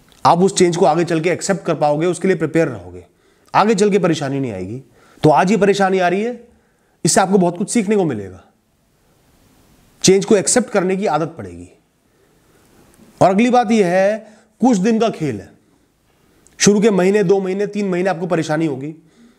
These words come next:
धीरे धीरे आपके दोस्त बन जाएंगे, पढ़ाई लिखाई का प्रेशर आने लगेगा, जो आपका रूममेट होगा या आपकी रूममेट होगी, उससे कंपैटिबिलिटी बन जाएगी। आज वो बड़े बुरे लग रहे होंगे, अजीब से लग रहे होंगे, इरिटेटिंग लग रहे होंगे,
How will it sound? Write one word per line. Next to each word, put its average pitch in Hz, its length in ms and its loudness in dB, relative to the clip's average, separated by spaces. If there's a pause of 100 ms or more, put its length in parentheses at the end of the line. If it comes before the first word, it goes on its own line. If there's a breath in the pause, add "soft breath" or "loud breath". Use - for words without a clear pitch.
(140 soft breath)
धीरे 185 260 6
धीरे 190 160 2
आपके 190 200 2
दोस्त 143 300 0
बन 127 140 -4
जाएंगे, 104 380 -10 (360)
पढ़ाई 170 200 2
लिखाई 165 240 2
का 170 100 2
प्रेशर 143 320 -2
आने 131 180 -4
लगेगा, 92 440 -10 (1200 soft breath)
जो 147 100 4
आपका 165 180 0
रूममेट 165 420 -2
होगा 156 260 -4
या 156 100 -2
आपकी 151 180 -4
रूममेट 156 280 0
होगी, 180 360 -2 (340 loud breath)
उससे 170 200 -2
कंपैटिबिलिटी 139 600 -2
बन 120 180 -6
जाएगी। 90 400 -14 (680 soft breath)
आज 160 180 4
वो 180 60 2
बड़े 185 180 2
बुरे 156 200 0
लग 156 160 -2
रहे 147 80 -4
होंगे, 143 160 -4
अजीब 151 160 -2
से 180 120 -4
लग 139 140 0
रहे 131 80 -4
होंगे, 110 220 -8
इरिटेटिंग 156 400 2
लग 135 120 -2
रहे 120 100 -8
होंगे, 92 260 -14